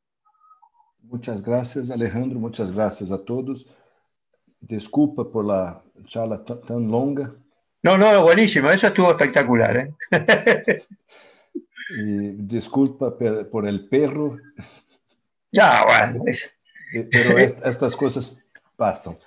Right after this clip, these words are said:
Speaker 1: No, para mí un gusto, eh, un gusto oír, oírte, Alejandro, y,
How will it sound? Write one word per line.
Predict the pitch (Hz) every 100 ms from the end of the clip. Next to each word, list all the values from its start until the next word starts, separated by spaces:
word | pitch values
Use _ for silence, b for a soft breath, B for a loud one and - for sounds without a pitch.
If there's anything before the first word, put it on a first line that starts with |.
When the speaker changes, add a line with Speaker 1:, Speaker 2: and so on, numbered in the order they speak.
| b b
Speaker 1:
No, | 156 147 -
para | 123 127
mí | 151
un | 139
gusto, | 127 147 - 156 143 117
eh, | 107 104 104 104 - _ _ -
un | 131 117
gusto | 139 135 135
oír, | 104 131 156 - 120
oírte, | 113 139 123 127 113
Alejandro, | 110 92 127
y, | 127